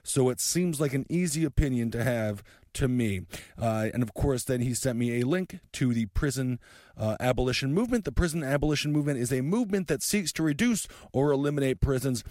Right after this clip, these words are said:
and the prison system and replace them with more humane and effective systems.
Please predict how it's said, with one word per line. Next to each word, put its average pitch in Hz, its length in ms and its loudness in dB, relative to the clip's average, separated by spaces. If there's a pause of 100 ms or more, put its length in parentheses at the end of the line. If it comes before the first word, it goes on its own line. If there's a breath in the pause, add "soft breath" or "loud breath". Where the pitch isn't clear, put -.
(160 loud breath)
and 127 260 2
the 123 60 0
prison 123 340 0
system 110 420 -2 (200 loud breath)
and 120 160 2
replace 131 320 2
them 131 120 0
with 113 120 0
more 127 180 2
humane 135 540 0
and 113 180 0
effective 113 720 -2
systems. 123 600 0